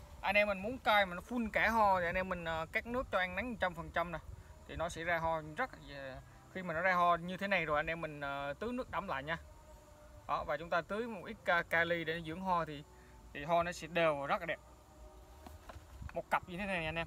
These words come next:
Đó, cây này rất là hay nha, cây này nó lắc đẹp nha. Bộ rễ nó đây.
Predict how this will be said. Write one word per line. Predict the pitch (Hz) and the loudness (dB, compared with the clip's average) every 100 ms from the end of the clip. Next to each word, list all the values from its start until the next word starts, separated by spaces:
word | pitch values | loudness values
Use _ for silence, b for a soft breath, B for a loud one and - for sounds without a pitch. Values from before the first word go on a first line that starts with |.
| - | -4
Đó, | 175 170 - | -6 -6 -6
cây | 160 | -4
này | 160 143 | -4 -4
rất | 196 | -6
là | 165 | -6
hay | 160 | -6
nha, | 160 151 | -6 -2
cây | 160 | 0
này | 156 | 0
nó | 139 | 0
lắc | 160 208 | -2 -2
đẹp | 156 147 | -6 -6
nha. | 160 - - - - - - - - | -8 -8 -16 -20 -18 -14 -16 -16 -16
Bộ | 147 139 | -10 -6
rễ | 139 | -2
nó | 175 | 0
đây. | 185 | 0